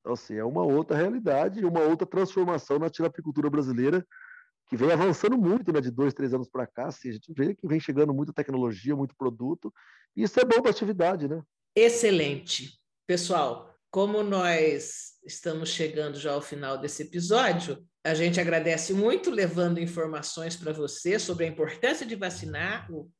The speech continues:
Speaker 2: teu peixe, pra quem cria tilápia, até nativos. E aí, a semana que vem, a gente volta com mais outro tema que vai revolucionar a aquicultura brasileira, que é o que a gente faz aqui com esse podcast. Certo, meninos?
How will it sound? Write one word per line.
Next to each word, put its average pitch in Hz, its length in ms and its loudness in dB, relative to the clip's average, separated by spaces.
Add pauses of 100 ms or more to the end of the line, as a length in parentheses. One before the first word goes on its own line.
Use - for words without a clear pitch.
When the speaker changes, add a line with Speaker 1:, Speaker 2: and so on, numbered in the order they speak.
(140)
Speaker 2:
teu 139 140 -2
peixe, - 400 0
pra - 120 -10
quem 143 220 -10
cria 139 180 -6
tilápia, 247 440 -6
até 202 160 -2
nativos. 269 440 -2 (500)
E 220 180 2
aí, 233 280 4
a 254 60 4
semana 240 420 0
que 233 140 -8
vem, 208 320 -4
a 220 60 -4
gente 226 280 -4
volta 190 540 -4
com 220 240 -6
mais 196 960 -4
outro 190 420 -2
tema 196 580 -2
que 180 300 -8
vai 175 600 -2 (520)
revolucionar 262 760 4
a - 20 2
aquicultura 208 500 0
brasileira, 196 380 2
que 220 80 -2
é - 20 2
o 214 40 -2
que 220 80 -6
a 202 40 -4
gente 190 220 -4
faz 180 180 -2
aqui 175 140 -4
com 175 80 -8
esse - 160 -10
podcast. 156 480 -10
Certo, 277 320 0
meninos? 262 580 -4